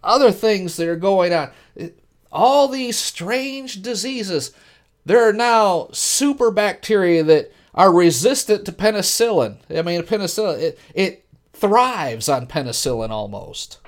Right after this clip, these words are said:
Amen? There are diseases going on that if they are unleashed on the population, humanity is in trouble.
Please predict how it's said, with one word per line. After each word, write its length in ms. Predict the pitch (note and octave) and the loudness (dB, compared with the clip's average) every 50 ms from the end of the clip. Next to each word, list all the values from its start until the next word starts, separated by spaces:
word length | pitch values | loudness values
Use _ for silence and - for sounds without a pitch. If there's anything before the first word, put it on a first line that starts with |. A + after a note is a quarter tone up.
| - _ - - | -20 _ -8 -4
Amen? 420 | D3 D#3+ D3+ D3+ E3+ G3 A#3 B3 _ _ _ _ _ - - - - - - - - - - | -4 -2 -2 -2 -4 -6 -8 -10 _ _ _ _ _ -20 -20 -20 -20 -20 -20 -20 -20 -14 -2
There 260 | B2+ D#3+ A3+ B3 B3+ | 2 4 4 6 6
are 220 | B3 A#3+ A#3 A3 G#3 | 6 6 6 6 6
diseases 800 | E3+ F#3 F3 D#3+ C3 F3+ B3 D4 D#4 D#4 D#4+ D#4 C#4+ C4+ B3+ | 4 0 0 0 0 -2 -2 0 2 2 2 2 0 -4 -6
going 380 | - - C4+ C4+ C4 A#3+ A3+ A3 | -2 0 2 2 4 2 2 0
on 560 | B3 C4+ C4 A3 F#3 E3+ E3 D#3+ E3 F#3+ F#3 _ _ _ _ _ _ _ _ _ _ _ _ _ _ - | 0 0 0 0 2 0 0 -2 -4 -6 -12 _ _ _ _ _ _ _ _ _ _ _ _ _ _ -8
that 380 | C#3 D#3+ F#3+ G3 F#3+ - - - | -2 2 4 4 4 2 0 0
if 280 | D#3+ F3 F3 D#3 C#3 C#3 | 0 2 2 0 0 0
they 240 | F3+ A3+ C4 C4+ | 0 2 2 2
are 380 | C4+ B3 A#3 G#3 G#3 G#3 A3+ B3+ | 4 4 4 6 4 4 2 2
unleashed 480 | A#3 G3 F#3 G#3 C4+ C4+ A#3+ - - F#3 | 0 0 0 0 0 0 -4 -4 0 0
on 140 | F3+ F3+ | 2 2
the 80 | E3+ D#3 | 0 -2
population, 960 | - - G3+ G#3 G#3 - - D3+ D3 E3+ G#3+ A#3+ G#3+ - - - A2+ A2+ B2+ - _ _ _ _ _ _ _ _ _ _ _ _ _ _ _ _ _ _ _ _ _ _ _ _ _ _ | -2 0 0 0 0 0 0 -2 -2 0 -2 -2 -4 -6 -6 -8 -10 -14 -18 -20 _ _ _ _ _ _ _ _ _ _ _ _ _ _ _ _ _ _ _ _ _ _ _ _ _ _
humanity 840 | _ - - - B3 C4 A#3 A3 A3+ B3 B3 A#3+ G3+ - E3+ E3+ E3+ | _ -12 -8 -6 -6 -6 -6 -8 -8 -8 -6 -6 -6 -4 -2 -2 -2
is 160 | E3+ F3 F#3 | -2 -4 -6
in 140 | G3 G3 G3 | -8 -10 -10
trouble. 500 | F#3+ - - - - - - - - | -10 -10 -10 -10 -10 -10 -12 -14 -18